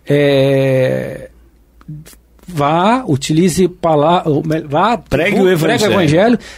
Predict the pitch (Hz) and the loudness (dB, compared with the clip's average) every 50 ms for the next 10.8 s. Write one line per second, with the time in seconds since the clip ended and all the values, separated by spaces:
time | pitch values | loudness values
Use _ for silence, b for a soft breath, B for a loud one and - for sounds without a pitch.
0 | B B - - - 277 160 170 247 214 175 - 135 123 226 226 190 202 190 139 | B B -8 -4 -2 0 0 2 2 2 0 0 0 0 2 2 2 2 0 0
1 | 147 156 - 190 196 233 247 - - 117 110 95 90 - - - 170 226 247 202 | -2 -2 0 0 2 2 0 0 -2 -4 -4 -4 -6 -8 -4 0 2 2 4 2
2 | 202 208 196 160 131 120 120 110 107 101 107 104 110 147 175 175 180 190 151 - | 2 0 0 0 0 2 2 0 0 0 0 0 0 0 0 0 0 -2 -2 -2
3 | - - - - 269 311 330 240 - - - - 220 247 269 262 233 202 190 170 | -4 -6 -2 0 2 2 2 0 -2 -6 -6 -2 -2 0 2 2 2 2 2 2
4 | 175 160 143 151 147 143 143 123 104 107 117 104 101 104 123 - B B B B | 0 0 0 2 0 0 0 -2 -6 -6 -6 -6 -6 -8 -12 -18 B B B B
5 | B B 120 123 165 160 - - 220 220 226 208 160 147 139 120 120 127 120 113 | B B 2 2 2 2 0 0 0 0 2 2 2 2 2 2 0 -2 -2 -4
6 | 113 113 117 113 117 123 113 113 - 123 117 120 - - 143 127 131 143 - 143 | -4 -4 -4 -4 -4 -4 -4 -6 -4 -4 -4 -4 -4 -4 -6 -6 -6 -6 -6 -4
7 | 143 131 160 170 165 - - 196 185 147 - - - 147 165 - - - 226 208 | -2 -2 -2 -2 -2 -2 -2 -2 -2 -2 -2 -2 0 0 0 -2 -2 -4 -4 -4
8 | - - 190 160 147 156 180 - - - 196 202 - - - 220 226 247 240 214 | -2 -2 0 0 2 0 0 -2 -2 -4 -4 -4 -4 -6 -6 -4 -2 -2 0 0
9 | 220 233 247 214 156 165 165 147 143 147 143 - - 117 139 170 - - 127 135 | 0 0 0 0 0 0 0 -2 -4 -4 -6 -4 -4 -4 -4 -4 -6 -6 -8 -8
10 | 135 - B B B B B - 160 170 170 - - 151 135 | -8 -12 B B B B B -10 -8 -8 -8 -8 -6 -8 -8